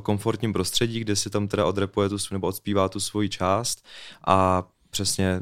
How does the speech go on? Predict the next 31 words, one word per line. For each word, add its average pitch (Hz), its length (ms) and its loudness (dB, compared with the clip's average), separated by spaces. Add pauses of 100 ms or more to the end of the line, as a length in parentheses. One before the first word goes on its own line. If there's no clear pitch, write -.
(140)
ty 95 160 -2
zajímavý 95 360 2
nějaký 92 320 -2
linie, 92 280 0
který 92 180 -4
popisují 92 500 -2
ten 90 140 0
příběh 92 340 -2
nebo 92 180 -4
ten, 92 280 0 (600)
ten 90 460 2 (280)
text - 460 -2
té 92 100 -2
skladby, 92 440 0
tak 85 200 -4 (340)
ten 90 120 -4
nechávají 90 440 -2
vlastně 87 260 -2
vyznít 87 360 -2
ještě 85 220 -6
v - 40 -16
těch 92 140 -12
mikropříběh, 85 640 -8
který 80 160 -14
se - 80 -6
tam - 80 -10
třeba - 180 -12
ukážou, 82 340 -8
nebo 80 180 -6
v - 20 -8
mikropříběhu. 80 720 -6